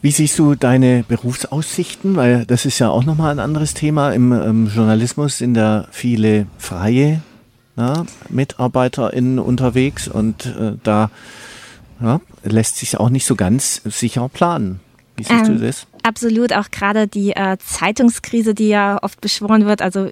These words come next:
Speaker 2: wie gesagt, ich bin eher ein Mensch, der Text sehr mag. Ähm, das könnte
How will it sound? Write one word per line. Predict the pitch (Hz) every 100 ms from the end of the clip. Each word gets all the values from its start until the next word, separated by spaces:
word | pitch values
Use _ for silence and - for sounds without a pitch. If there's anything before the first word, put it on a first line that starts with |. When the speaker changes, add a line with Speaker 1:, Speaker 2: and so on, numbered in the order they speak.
| -
Speaker 2:
wie | 196 196
gesagt, | 175 185 185
ich | 190
bin | - 202 202 - - - -
eher | 190
ein | 185
Mensch, | 180 196 -
der | 131
Text | - 220 - -
sehr | 202 196 202 - -
mag. | 196 196 226 - - - - - - _
Ähm, | 208 202 202 202 196 _
das | 233 214 196
könnte | - 214 220 196 196